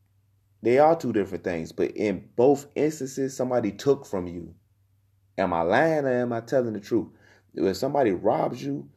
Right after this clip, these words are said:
or somebody rapes you, somebody took from you. People that get robbed have P T S D the same way people get raped got P T S D. When somebody put a gun in your head and take from you, take your valuables, the next time you walk out your house,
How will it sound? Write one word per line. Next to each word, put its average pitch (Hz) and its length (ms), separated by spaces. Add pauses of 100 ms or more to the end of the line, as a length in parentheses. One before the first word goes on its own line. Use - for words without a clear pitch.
(140)
or 92 160
somebody 120 380
rapes 113 400
you, 90 100
somebody 110 360
took - 400
from 90 220
you. 82 200 (840)
People 143 300
that 139 120
get 117 260
robbed 123 340
have 104 260
P 139 120
T 123 240
S 123 160
D 120 200
the 104 80
same 123 260
way 117 140
people 120 240
get 101 200
raped 104 320 (300)
got 85 220
P 101 160
T 92 260
S 85 160
D. 85 300 (920)
When 101 140
somebody 139 260
put 139 120
a 90 40
gun 95 280
in 135 80
your 127 180
head 123 380 (260)
and 80 180
take 123 280
from 117 240
you, 117 420
take 113 200
your 98 140
valuables, 113 720 (1700)
the 95 160
next 135 280
time 127 260
you 123 60
walk 113 260
out 104 220
your 104 160
house, 104 340